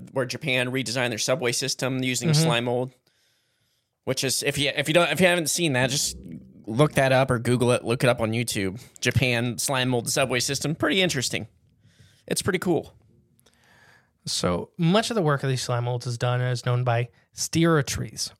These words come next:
Speaker 2: or spanning trees. Problems of importance of network design that's solved by using the Pathfinder organization algorithm. With slime molds, we, uh,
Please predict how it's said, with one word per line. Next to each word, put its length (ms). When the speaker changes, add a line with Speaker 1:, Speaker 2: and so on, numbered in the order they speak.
Speaker 2:
or 180
spanning 480
trees. 420
Problems 320
of 100
importance 840
of 80
network 420
design 440
that's 160
solved 320
by 60
using 240
the 60
Pathfinder 640
organization 640
algorithm. 640
With 80
slime 300
molds, 320
we, 180
uh, 280